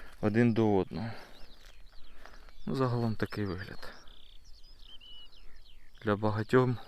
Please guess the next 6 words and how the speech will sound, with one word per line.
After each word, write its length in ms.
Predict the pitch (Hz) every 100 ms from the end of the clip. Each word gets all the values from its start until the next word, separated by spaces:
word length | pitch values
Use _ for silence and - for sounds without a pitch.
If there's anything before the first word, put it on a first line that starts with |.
| - -
для 240 | 110 107
багатьох 680 | 104 110 110 123 127 - -
вигляд 380 | 101 107 101 98
такого, 440 | 98 - 101 92 -
такий 280 | - 101 107
поля, 440 | 101 - 113 104